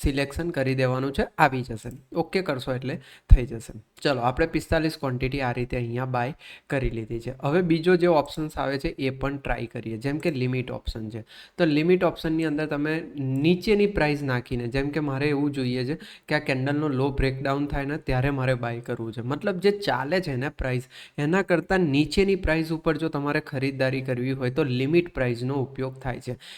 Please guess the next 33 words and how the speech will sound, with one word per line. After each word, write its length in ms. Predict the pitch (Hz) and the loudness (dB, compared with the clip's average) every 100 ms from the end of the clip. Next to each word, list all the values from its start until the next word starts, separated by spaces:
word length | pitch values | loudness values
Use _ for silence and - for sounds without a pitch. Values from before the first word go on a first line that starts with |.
| - 143 | -8 0
જેમ 180 | 151 | 0
કે 100 | 147 | 2
અત્યારે 320 | 147 127 139 143 | 0 0 -2 2
બસો 320 | 131 127 135 | 0 0 -4
ને 120 | 139 | -6
છ 260 | 135 135 131 | -4 -6 -2
ચાલે 300 | 143 156 151 | -2 0 -2
છે 80 | 127 | -2
but 200 | 120 131 | -2 -4
હું 160 | 139 135 | -4 -4
પિસ્તાલીસ 480 | 131 - 139 135 135 | -4 -4 -4 -4 -6
ક્વોન્ટિટી 420 | 127 120 - 131 | -6 -8 -8 -6
માટે 360 | 131 123 135 143 - - - | -4 -4 -4 -6 -10 -8 0
બસોનો 500 | 139 139 156 156 147 | 0 0 0 0 0
ઓર્ડર 320 | 123 127 135 | 0 0 0
નાખી 280 | 127 120 123 | 0 -2 -4
દઉં 160 | 120 | -4
કે 100 | 151 | -4
ભાઈ 120 | 170 | -2
બસો 340 | 185 131 127 165 | 0 0 0 -2
ઉપર 260 | 147 147 | -2 -4
મારે 220 | 139 131 135 | -2 -2 -2
બીજી 300 | 131 123 147 | -2 -2 -2
પિસ્તાલીસ 560 | 135 123 131 123 127 | -2 -6 -6 -6 -6
ક્વોન્ટિટી 400 | 131 120 123 127 | -6 -6 -4 -6
બાય 220 | 131 120 | -6 -6
કરવી 300 | 117 - 120 | -6 -6 -6
છે. 140 | 117 127 | -6 -6
તો 120 | 156 | -2
તમને 240 | 160 165 | 2 4
અહીંયા 220 | 165 160 156 | 4 4 2
જોવા 280 | 143 139 | 2 0
મળશે 320 | 143 135 127 | 2 0 -2